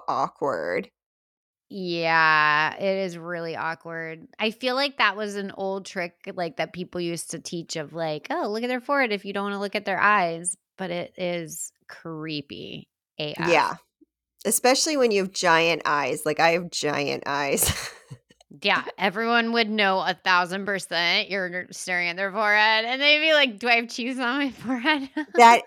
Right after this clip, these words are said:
Speaker 1: would seriously happen, yes, they'd be
Speaker 2: I would
Speaker 1: like
Speaker 2: be, like, wiping my forehead. <laughs>
Speaker 1: <laughs>
Speaker 2: That's not good, it's not <laughs> good. <sighs>
Speaker 1: Oh my god, okay, you wanna give me one?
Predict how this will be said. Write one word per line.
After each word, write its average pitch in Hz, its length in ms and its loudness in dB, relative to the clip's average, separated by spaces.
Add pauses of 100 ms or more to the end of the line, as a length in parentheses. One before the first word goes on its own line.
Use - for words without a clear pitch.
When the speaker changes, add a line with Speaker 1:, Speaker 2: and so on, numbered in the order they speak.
(160)
Speaker 1:
would 214 340 0
seriously 202 920 0
happen, 139 560 -2
yes, 170 400 0
they'd 202 200 2
be - 60 4
Speaker 2:
I 214 100 6
would 226 140 6
Speaker 1:
like 403 60 -6
Speaker 2:
be, 427 160 2
like, 427 380 0
wiping 370 420 2
my 359 180 2
forehead. 330 800 -2 (300)
<laughs> - 260 -2 (960)
Speaker 1:
<laughs> 571 1500 -14
Speaker 2:
That's 453 360 -16
not 349 440 0 (100)
good, - 380 -4
it's - 240 -12
not 160 300 -2
<laughs> - 60 -14
good. 262 180 0 (460)
<sighs> - 20 -10 (140)
Speaker 1:
Oh 320 360 6
my 294 280 4
god, 262 580 2
okay, 214 360 6
you 190 80 0
wanna 196 160 -2
give 185 160 -2
me 185 160 -4
one? 190 340 -6